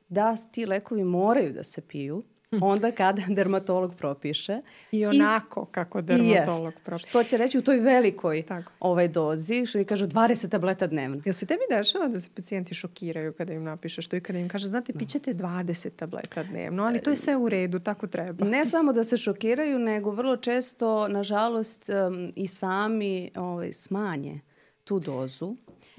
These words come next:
Speaker 1: i to može dodatno da bude problem. Zašto? Zato što ako ne lečimo herpes zoster na vreme, u dozi kako treba, onoliko dugo koliko treba,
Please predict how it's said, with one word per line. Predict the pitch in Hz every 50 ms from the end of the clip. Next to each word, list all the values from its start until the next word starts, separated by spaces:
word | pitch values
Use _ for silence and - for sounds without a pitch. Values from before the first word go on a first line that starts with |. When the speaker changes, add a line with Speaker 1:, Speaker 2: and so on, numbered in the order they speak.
| - -
Speaker 1:
i | - 226
to | 220 - 226 220
može | 226 226 220 214 202
dodatno | 220 240 240 208 185 - 170
da | 165
bude | 165 175 175 156 156
problem. | - - - 127 - - 147 151 165 202 233 262 285 - _ - - - - _ _
Zašto? | - 165 156 170 165 - 247 254 - - - 285 269
Zato | 233 233 220 226 233 233 - 277
što | 269 - - - 269 254 240 220 -
ako | - 233 262 277 - - 233
ne | 220 214 233 247
lečimo | 226 208 - - 165 165 165
herpes | - - 190 196 - - 196 165
zoster | - - - - - - - - 165 - - -
na | 196 196 208 226 233 233
vreme, | 214 185 170 160 147 - 143 143 160 160 160 185 220 240 - -
u | 208 196
dozi | 175 196 196 196 202 214 214 196 196 208 196 190 202 - _ _ _ _
kako | - 233 233 233 233 202
treba, | 190 - - - - - 160 196 208
onoliko | 202 202 202 202 202 202 214 240 233 - 254 226
dugo | 196 233 285 262 185 170
koliko | 170 - - 180 196 233 233 - 196
treba, | 185 - - 143 123 131 139 156 170 220